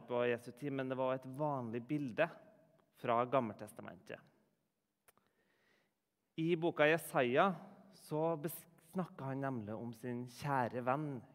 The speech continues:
Gud, og har sitt forhold til sin vingård, Israelsfolket. Og det er skrevet et slags kjærlighetsdikt som Jesaja skriver. Og det her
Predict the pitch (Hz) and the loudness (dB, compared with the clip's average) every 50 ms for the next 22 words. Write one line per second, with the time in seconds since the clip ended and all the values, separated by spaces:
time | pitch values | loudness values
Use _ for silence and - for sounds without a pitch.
0 | - _ - 147 170 185 175 127 98 - - - - _ _ _ _ _ _ - | -20 _ -4 -2 -2 -2 -2 -6 -8 -12 -18 -20 -20 _ _ _ _ _ _ -20
1 | - - - - - - - 151 135 131 196 190 - - 196 185 - - 185 170 | -20 -20 -20 -20 -16 -2 2 2 2 4 2 0 0 0 -2 -2 -2 0 2 4
2 | 143 135 151 170 175 - - - - 123 110 104 98 104 104 - - 107 101 104 | 4 6 4 4 2 -2 -6 -4 0 2 4 4 2 2 -2 -4 -8 -6 -6 -6
3 | 107 113 123 151 156 156 135 123 117 113 123 131 156 180 185 190 - - - - | -6 -6 -4 -2 -2 0 0 0 -2 0 2 4 4 4 4 0 -4 -16 -20 -20
4 | - - - _ - 156 131 110 - - - 101 95 95 98 - - - 98 - | -20 -20 -20 _ -8 -6 -6 -6 -6 -6 -4 -2 -2 -2 -4 -8 -10 -10 -10 -10
5 | - - - - - - - - _ _ _ _ _ _ _ _ _ _ _ _ | -12 -12 -12 -12 -12 -12 -14 -20 _ _ _ _ _ _ _ _ _ _ _ _
6 | _ _ _ _ _ _ _ _ _ _ _ _ _ - 110 104 101 101 95 98 | _ _ _ _ _ _ _ _ _ _ _ _ _ -12 -10 -8 -6 -6 0 2
7 | 117 123 127 123 - - 147 131 117 117 117 - 123 117 - - - - - - | 4 2 2 2 2 6 6 6 8 6 4 2 0 -4 -4 -6 -12 -10 -6 -2
8 | 165 165 170 156 131 120 113 113 113 - - - - - 101 - - - - - | 2 4 6 6 6 4 2 0 -4 -6 -8 -6 -4 -4 -4 -4 -6 -18 -20 -20
9 | - - - _ _ - 139 131 131 131 131 127 - 123 104 101 101 110 - - | -20 -20 -20 _ _ -6 -4 -2 0 0 -2 0 0 0 2 2 0 -2 -4 -6
10 | - - 107 101 - - - - - _ _ _ _ _ _ _ _ _ _ _ | -8 -6 -6 -6 -6 -10 -14 -20 -20 _ _ _ _ _ _ _ _ _ _ _
11 | _ _ _ _ _ _ _ _ _ _ _ _ - - _ _ _ _ _ _ | _ _ _ _ _ _ _ _ _ _ _ _ -20 -20 _ _ _ _ _ _
12 | _ _ _ _ _ _ _ _ _ _ _ _ _ _ - 143 127 127 120 135 | _ _ _ _ _ _ _ _ _ _ _ _ _ _ -4 -2 -2 0 2 4
13 | 139 147 160 160 | 6 6 6 6